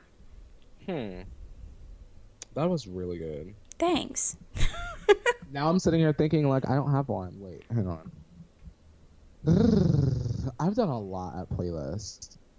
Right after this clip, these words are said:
Speaker 1: Um,
Speaker 2: It's
Speaker 1: I'm not
Speaker 2: hard to
Speaker 1: trying to think of
Speaker 2: pick, 'cause there's, like,
Speaker 1: Yeah,
Speaker 2: always
Speaker 1: that's
Speaker 2: fun,
Speaker 1: a
Speaker 2: 'cause, like, I can think of, like, specific things that I'm like, "Oh, this was a really fun time. This was a really fun time. This was a really fun time," but they're so specific.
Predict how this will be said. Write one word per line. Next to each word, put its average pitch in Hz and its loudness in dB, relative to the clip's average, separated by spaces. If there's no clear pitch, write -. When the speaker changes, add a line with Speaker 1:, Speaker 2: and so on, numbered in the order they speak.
Speaker 1:
Um, 113 2
Speaker 2:
It's 220 4
Speaker 1:
I'm - 6
not 240 8
Speaker 2:
hard 262 6
to - 6
Speaker 1:
trying 139 2
to - -
think 269 8
of 285 8
Speaker 2:
pick, - 0
'cause 247 6
there's, 254 12
like, 247 8
Speaker 1:
Yeah, - 10
Speaker 2:
always 254 12
Speaker 1:
that's - -
Speaker 2:
fun, 233 10
Speaker 1:
a 135 -6
Speaker 2:
'cause, 254 10
like, - 10
I 240 12
can 269 10
think 285 6
of, 247 8
like, 214 8
specific - 4
things 196 6
that 196 4
I'm 190 4
like, 190 2
"Oh, 185 12
this 185 4
was 196 0
a 185 2
really 180 6
fun 180 2
time. 196 4
This 190 2
was 190 -2
a 180 0
really 180 4
fun 185 0
time. 180 4
This 190 -4
was 185 -2
a 185 2
really 175 4
fun 180 0
time," 170 4
but - -2
they're 202 2
so 196 8
specific. - 0